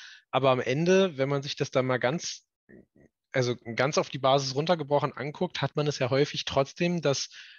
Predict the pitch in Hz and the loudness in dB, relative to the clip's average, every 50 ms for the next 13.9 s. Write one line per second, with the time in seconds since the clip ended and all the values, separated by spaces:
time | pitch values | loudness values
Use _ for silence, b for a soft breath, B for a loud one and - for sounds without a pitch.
0 | B B _ _ _ 151 147 131 143 139 123 123 127 131 147 175 208 226 233 233 | B B _ _ _ 0 0 2 2 2 2 2 2 2 4 4 2 2 0 -2
1 | 208 - - 135 127 131 131 131 151 147 151 151 147 147 139 135 135 131 - - | -4 -6 -4 0 2 4 6 6 6 6 4 4 4 4 2 2 0 -2 -2 -2
2 | - 143 139 - - 185 170 - 190 175 - - - - - - - 127 131 143 | -2 -4 -6 -4 -6 -8 -6 -4 -6 -6 -6 -4 -4 -4 -4 -2 -2 0 0 2
3 | 147 143 143 135 123 127 135 139 - - 147 143 143 143 139 131 - - 127 127 | 2 2 2 4 4 4 2 4 2 2 2 2 0 -2 -6 -6 -6 -6 -2 0
4 | 135 147 - - - - 127 127 123 120 131 123 - 131 - 123 127 160 156 147 | 0 0 0 0 -2 0 0 2 2 2 2 0 -2 -4 -6 -4 -2 0 0 2
5 | 160 175 B B B B B B B _ - - 123 - 143 135 127 123 127 - | 0 0 B B B B B B B _ -2 0 0 0 0 -2 -2 -2 -2 -4
6 | - - - 147 147 - - - 185 175 165 160 156 156 156 160 156 147 - - | -2 0 0 0 0 0 0 0 0 2 2 2 0 0 -2 -4 -6 -8 -10 -10
7 | 135 127 139 131 143 135 131 - - - - 143 131 - 147 143 - - 127 131 | -8 -6 -2 0 0 0 0 -2 -6 -6 -2 -2 0 2 2 0 2 2 2 4
8 | 139 - 147 127 123 127 117 117 131 165 185 - 135 123 123 139 143 147 147 143 | 4 4 2 2 0 -2 -4 -4 -4 -4 -2 -2 -4 0 2 2 4 4 2 0
9 | 135 143 139 - - - 123 131 123 113 - - - _ _ _ _ - 131 147 | 0 -4 -6 -6 -8 -10 -12 -14 -14 -14 -16 -18 -20 _ _ _ _ 0 0 0
10 | 156 - - 135 143 185 170 - - 170 156 160 160 - 165 147 131 139 127 - | 2 2 2 2 2 2 2 4 4 4 4 4 4 4 4 4 4 2 0 0
11 | - 98 90 104 127 135 127 117 120 120 127 123 - - 135 151 147 139 - 139 | 0 2 4 4 4 4 2 2 -2 -4 -4 -6 -4 -2 -2 -2 -2 -4 -4 -4
12 | 127 - 131 135 147 147 - - 123 - - 139 143 135 143 143 131 127 120 - | -2 0 2 2 2 0 -2 -4 -4 -2 0 0 2 2 0 0 0 -2 -4 -2
13 | - 117 123 156 - - 135 131 - 117 123 120 120 117 123 127 131 | 0 0 0 0 0 -2 -4 -4 -2 0 0 2 2 2 0 -2 -4